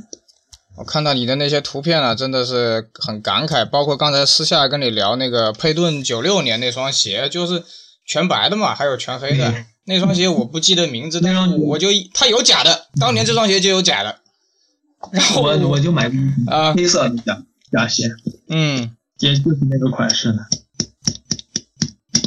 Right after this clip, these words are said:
Speaker 2: 哎呀，所以说一下回，跟，听你的节目一聊天儿，一下回到当年那个，那个，那个，那个，那，那个时代了。当年跟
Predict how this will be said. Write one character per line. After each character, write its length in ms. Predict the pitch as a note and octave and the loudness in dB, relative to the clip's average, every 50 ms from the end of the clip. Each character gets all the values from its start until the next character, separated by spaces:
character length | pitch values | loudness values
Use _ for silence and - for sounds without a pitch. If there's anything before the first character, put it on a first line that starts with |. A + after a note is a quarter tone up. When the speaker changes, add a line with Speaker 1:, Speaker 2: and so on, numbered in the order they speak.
| - - _ - - - - _ - - - - - - - - - _ - - - - _ _ _ _ _ - - - - - _ - B2+ A#2 A2 - - _ - - | -4 -8 _ -6 -6 -6 -6 _ -6 -6 -6 -6 -4 -6 -6 -6 -6 _ -8 -8 -8 -8 _ _ _ _ _ -6 -6 -6 -6 -6 _ -4 -2 -2 -2 -6 -8 _ -6 -2
Speaker 2:
哎 180 | D#3+ D#3+ D#3+ | 0 2 2
呀， 80 | D#3 D3+ | 2 2
所 180 | C#3 D3 E3 E3+ | 2 2 2 2
以 40 | D#3+ | 2
说 120 | D#3 E3+ | 2 2
一 100 | E3+ E3+ | 2 2
下 240 | F3 F#3 G#3+ G3+ E3+ | 2 2 2 2 2
回， 360 | D#3+ E3+ - D#3 C#3+ C#3+ C#3 - A#2 - - - - - - - - - - _ _ | 2 2 2 2 0 0 0 0 0 2 2 2 2 0 0 -2 -6 -8 -12 _ _
跟， 500 | - F3 F3 F3 E3+ E3+ E3 D#3+ D#3 C#3+ | -2 0 2 2 2 2 2 2 2 2
听 200 | D3 C#3+ F3 E3 | 2 2 2 2
你 80 | D3 C#3 | 2 2
的 140 | C3+ C#3+ C#3+ | 2 2 2
节 180 | C#3 C#3+ C3+ | 2 2 0
目 200 | C#3 D#3 D#3 D3 | 2 2 2 2
一 100 | C#3+ C#3+ | 2 2
聊 160 | C#3+ D3 D3 | 2 2 0
天 180 | D3 - - D3 | 0 0 0 0
儿， 120 | C#3+ C#3+ | 2 2
一 60 | C#3 C3+ | 2 2
下 160 | C#3+ D3+ C#3 | 0 2 0
回 180 | C#3 C3+ B2+ C3 | 0 0 0 0
到 260 | C3+ C#3+ C3+ B2 - - - _ - _ _ _ _ _ _ | 2 2 0 0 -2 -6 -12 _ -20 _ _ _ _ _ _
当 180 | - F#3 F3 E3+ | -2 0 2 2
年 220 | D#3+ C#3+ C#3 D3 | 2 2 2 2
那 100 | D#3 D#3 | 2 2
个， 160 | D3 C#3 C3+ B2+ | 2 2 0 0
那 100 | C3 C3+ | 0 0
个， 80 | C3 B2+ | 0 0
那 100 | B2 B2+ | 0 0
个， 60 | B2 | -2
那 180 | B2 B2 A#2+ A#2 | 0 0 -2 0
个， 160 | A#2 A#2 A#2 A#2+ A#2+ - - - - _ - | 0 0 -2 -2 -6 -10 -14 -18 -20 _ -4
那， 200 | D#3+ C#3+ C3+ C3 | -2 0 0 0
那 120 | C3 C3 B2+ | 0 0 0
个 80 | C3 | 0
时 200 | C3 - - - | 2 0 2 2
代 160 | - B2 C3 C#3 | 0 0 0 -2
了。 60 | C#3 - - - | -4 -4 -4 -4
当 120 | - C#3 C#3 | -2 0 0
年 200 | C#3+ D3 D3+ D3+ | 2 2 2 2
跟 480 | D#3 D3+ D3+ D3+ D3+ D3 D3 D3+ D3 | 2 2 2 2 2 2 0 -2 -4